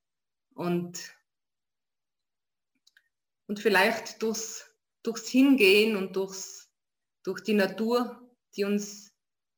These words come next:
auf diesem Weg zum, zur Meditation begleitet, einfach und, und durch die Begegnung, die wir dann direkt zueinander haben,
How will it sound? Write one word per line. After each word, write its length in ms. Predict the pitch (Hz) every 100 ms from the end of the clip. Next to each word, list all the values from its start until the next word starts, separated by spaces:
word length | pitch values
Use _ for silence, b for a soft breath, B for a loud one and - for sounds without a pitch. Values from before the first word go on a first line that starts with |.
| _ -
auf 160 | -
diesem 320 | - 208 202
Weg 340 | 180 185 - -
zum, 540 | 202 190 180 - - -
zur 160 | 233
Meditation 720 | 226 196 202 190 180 196 190
begleitet, 720 | 196 202 151 151 175 190 185 - _ _ _ _ _ _ _ _ _ _ _ _ _
einfach 580 | - 180 180 175 - -
und, 260 | - 208 -
und 260 | 262 269
durch 200 | 262 254
die 120 | - 226
Begegnung, 840 | 220 208 214 233 208 202 196 -
die 120 | 185
wir 80 | 180
dann 220 | 185 185
direkt 420 | 180 196 180 175 -
zueinander 460 | 175 165 165 165
haben, 420 | 160 147 156 147